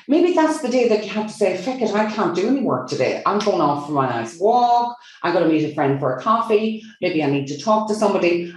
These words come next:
and just get over that feeling and start getting yourself to feel in that lovely place of joy, of peace, inner peace, you know, that nice soft feeling of ease and flow.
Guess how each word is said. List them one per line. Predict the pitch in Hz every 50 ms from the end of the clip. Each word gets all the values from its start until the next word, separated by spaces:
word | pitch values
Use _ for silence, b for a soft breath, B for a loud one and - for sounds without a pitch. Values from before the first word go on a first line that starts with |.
| - -
and | 254 -
just | 330 - - -
get | 302 - 254
over | 233 240 233 247
that | 220 226 202 - -
feeling | 233 226 202 170 151
and | 147 143
start | - - 196 180 175 -
getting | 190 175 170 160
yourself | 151 147 147 160 135 - -
to | 143 - -
feel | 208 196 180 175 165 156 - - - _ _ _
in | 165 170 170 170 156
that | 143 143 143 156 170
lovely | 196 202 208 208 170 -
place | - - 160 156 156 156
of | 151 - 139 -
joy, | - 196 190 180 175 175 175 175 170 170 170 170 170 B B B B B -
of | 135 139 - - -
peace, | - 190 175 175 175 170 160 - - - B B B B B B
inner | 123 - - 147 147 -
peace, | - - 208 190 190 190 190 185 185 180 - - - - B B B _
you | 196 202
know, | 185 170 165 156
that | 185 170 165 165 - 170
nice | 170 160 160 151 - - - -
soft | 202 175 175 170 - - - - - -
feeling | 190 180 175 175 175 160
of | 156 - - - -
ease | 175 175 175 175 170 - -
and | 151 147 147 - -
flow. | 185 190 185 190 190 196 190 180 B B